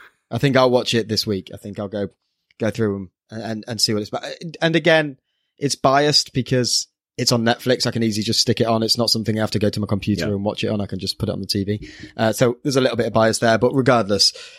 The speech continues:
Speaker 1: um, not gonna hold that. I'm not gonna use that as an argument to watch it. Like, absolutely. Like
Speaker 2: Yeah.
Speaker 1: last, last week, I wanna watch Drifters and I, I couldn't find that for Toffee. So, um, it's, it's
Speaker 2: <laughs>
Speaker 1: something,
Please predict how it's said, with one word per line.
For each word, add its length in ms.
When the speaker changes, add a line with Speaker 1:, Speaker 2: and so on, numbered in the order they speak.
Speaker 1:
um, 360
not 260
gonna 200
hold 320
that. 240
I'm 80
not 100
gonna 140
use 340
that 180
as 80
an 80
argument 360
to 80
watch 220
it. 240
Like, 160
absolutely. 500
Like 160
Speaker 2:
Yeah. 60
Speaker 1:
last, 200
last 240
week, 220
I 40
wanna 180
watch 180
Drifters 400
and 80
I, 120
I 100
couldn't 240
find 260
that 100
for 80
Toffee. 320
So, 240
um, 460
it's, 400
it's 200
Speaker 2:
<laughs> 20
Speaker 1:
something, 520